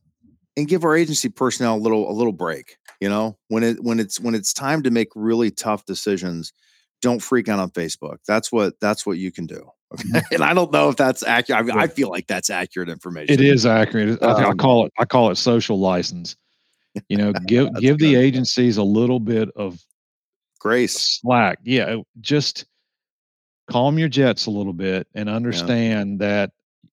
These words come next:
Speaker 2: I, I just had this conversation earlier today with, with a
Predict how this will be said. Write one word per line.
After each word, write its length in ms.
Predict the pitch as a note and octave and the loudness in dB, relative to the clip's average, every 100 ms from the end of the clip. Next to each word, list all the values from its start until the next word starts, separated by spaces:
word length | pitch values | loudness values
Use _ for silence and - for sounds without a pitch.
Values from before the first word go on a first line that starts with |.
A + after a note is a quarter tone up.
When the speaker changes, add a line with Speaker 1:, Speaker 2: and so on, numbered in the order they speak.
| _ - | _ -8
Speaker 2:
I, 260 | A2 G#2+ A2+ | -4 -2 -2
I 40 | |
just 220 | A#2 A2+ | 0 0
had 140 | B2 A2 | 0 0
this 120 | A2 | -2
conversation 720 | A#2 A2 F#2+ - A2 G2+ G2 | -2 -2 -2 -2 -2 -2 -4
earlier 340 | G#2 G#2 G2 | -2 -2 -2
today 380 | - F#2+ G#2 G2+ | -4 -2 0 0
with, 320 | F#2+ F#2 - _ _ _ - | -2 -6 -10 _ _ _ -12
with 300 | G2 F#2+ | -8 -8
a 120 | F#2 | -10